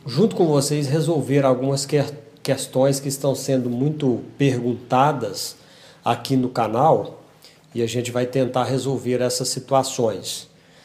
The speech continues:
Eu tô usando o celular agora como meu microfone, ok? Pra ficar com um áudio melhorzinho. Então, ó, a questão aqui é a seguinte. É, muitas pessoas estão dizendo aí que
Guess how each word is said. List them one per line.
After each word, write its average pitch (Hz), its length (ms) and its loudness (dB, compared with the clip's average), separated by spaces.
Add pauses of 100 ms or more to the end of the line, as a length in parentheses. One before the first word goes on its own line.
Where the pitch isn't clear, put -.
(140)
Eu 117 80 -10
tô 143 140 2
usando 139 400 4
o 135 40 2
celular 135 500 2
agora 135 300 2
como 143 500 6
meu 139 240 4
microfone, 135 840 2 (180)
ok? 139 500 0 (680)
Pra 113 180 0
ficar 120 280 -2
com 123 160 -4
um 120 40 0
áudio 117 260 2
melhorzinho. 113 760 0 (880)
Então, 165 420 4
ó, 151 280 4
a 143 140 2
questão 156 640 4
aqui 156 220 2
é 156 40 8
a 156 40 4
seguinte. 147 760 0 (1000)
É, 139 280 2
muitas 196 480 6
pessoas 151 680 4
estão 139 340 2
dizendo 131 560 2
aí 131 260 2
que 175 460 0